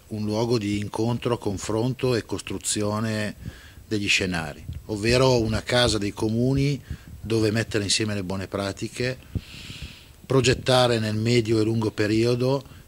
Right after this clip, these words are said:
e facilitare le azioni che i comuni possono mettere in atto. Un esempio per tutti è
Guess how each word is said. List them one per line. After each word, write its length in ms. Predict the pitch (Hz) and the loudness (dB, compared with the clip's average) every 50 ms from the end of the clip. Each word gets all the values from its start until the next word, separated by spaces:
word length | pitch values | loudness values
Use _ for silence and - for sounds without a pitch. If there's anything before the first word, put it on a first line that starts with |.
| - | -10
e 100 | - 117 | -8 -6
facilitare 640 | 110 - 113 - - 120 117 117 - - 117 117 120 117 | -4 0 2 4 4 4 4 0 2 2 4 4 4 4
le 120 | 110 107 | 4 2
azioni 600 | 104 - - - - 110 104 104 107 107 113 113 | 2 2 2 4 4 4 2 0 0 -2 -2 -2
che 120 | 104 - 107 | -2 -2 0
i 60 | 98 | 0
comuni 480 | - - 101 98 98 98 95 98 95 90 | 0 0 0 -2 -2 -4 -4 -6 -6 -6
possono 380 | - 92 90 - - 98 95 | -6 -6 -6 -4 -4 -4 -4
mettere 380 | 87 90 85 - - - 80 85 | -4 -6 -6 -8 -6 -6 -6 -6
in 100 | 80 76 | -6 -6
atto. 360 | 73 - - - - - - - - - - - - - - - - | -8 -10 -12 -14 -16 -18 -18 -18 -18 -20 -20 -20 -18 -16 -16 -16 -10
Un 100 | - 110 | -6 -4
esempio 320 | 107 101 110 117 107 123 110 | -2 -2 -2 0 0 0 0
per 180 | - 131 131 | 2 0 0
tutti 560 | - - - 123 139 135 - - 151 143 139 - | 0 0 0 0 0 0 0 4 4 6 6 4
è 1160 | - - 87 95 98 101 101 101 98 98 98 95 95 92 92 95 95 92 92 92 90 92 | 2 -2 0 0 2 2 2 2 0 0 -2 -2 -2 0 2 2 4 4 2 0 -2 -8